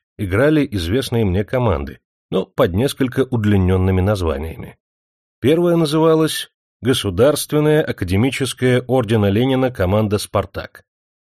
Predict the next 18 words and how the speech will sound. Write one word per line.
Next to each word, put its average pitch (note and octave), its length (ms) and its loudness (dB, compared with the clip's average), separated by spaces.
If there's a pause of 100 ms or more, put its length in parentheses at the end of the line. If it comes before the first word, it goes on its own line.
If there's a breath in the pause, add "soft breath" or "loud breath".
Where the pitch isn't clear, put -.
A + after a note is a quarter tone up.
а B2+ 100 -2
другая B2+ 580 2
Государственная C3+ 960 0
академическая A2 840 -2
ордена E2 480 -4
Ленина C3+ 540 0 (200)
команда D#2 440 -2
"Динамо". E2+ 520 -4 (600)
Игроки G2+ 540 0
были D#3 340 2
в C#3 80 2
возрасте C3 720 -2
лет A2+ 240 -2
примерно A#2 560 2
от - 240 -8
сорока F#2 720 -4
до F2+ 160 -4
шестидесяти. - 840 -10